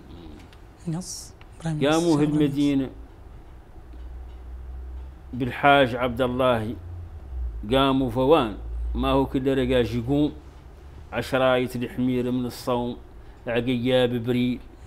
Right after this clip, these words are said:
Speaker 2: مم.
Speaker 1: إلا يوم شفيه وعشرين، الحمان يريف المتين يليطون
Speaker 2: مم.
Speaker 1: مي وبريل ورمضان في كولخ في الصيف، ولا خاف حد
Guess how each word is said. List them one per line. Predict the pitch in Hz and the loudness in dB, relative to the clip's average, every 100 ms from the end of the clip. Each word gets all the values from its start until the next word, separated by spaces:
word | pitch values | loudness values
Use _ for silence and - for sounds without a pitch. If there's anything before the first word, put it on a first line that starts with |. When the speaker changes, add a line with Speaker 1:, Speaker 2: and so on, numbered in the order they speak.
| 190 | 0
Speaker 2:
مم. | 143 | 2
Speaker 1:
إلا | 147 147 | 4 6
يوم | 143 139 135 | 6 4 2
شفيه | - 131 113 131 127 117 95 | 0 -4 0 2 2 0 -4
وعشرين، | 117 120 - 127 127 127 - - - 107 | -6 -4 -2 0 0 -2 -8 -18 -16 -14
الحمان | - 127 131 175 180 170 - - | -4 0 4 6 6 4 -4 0
يريف | 135 175 185 135 | 2 2 2 0
المتين | 139 135 - 160 180 175 - - - - 120 | 0 -2 -2 0 2 2 -4 -14 -20 -10 -2
يليطون | 127 147 147 165 180 156 - - - - - - - - 185 | 4 6 6 6 6 6 0 -18 -20 -20 -20 -20 -20 -10 -6
Speaker 2:
مم. | 170 156 - - | -4 -6 -10 0
Speaker 1:
مي | 151 165 156 135 | 8 10 10 8
وبريل | 147 139 143 139 147 | 6 6 6 8 6
ورمضان | 143 139 135 117 135 131 131 | 6 4 2 2 0 0 -2
في | - | 0
كولخ | 143 139 120 113 - | 2 4 2 -2 -6
في | 131 | -8
الصيف، | - 143 135 123 - - - - 143 | -4 0 0 0 -6 -20 -20 -10 0
ولا | 147 143 | 4 4
خاف | - 135 127 | 4 2 2
حد | - 127 120 | 0 -2 -2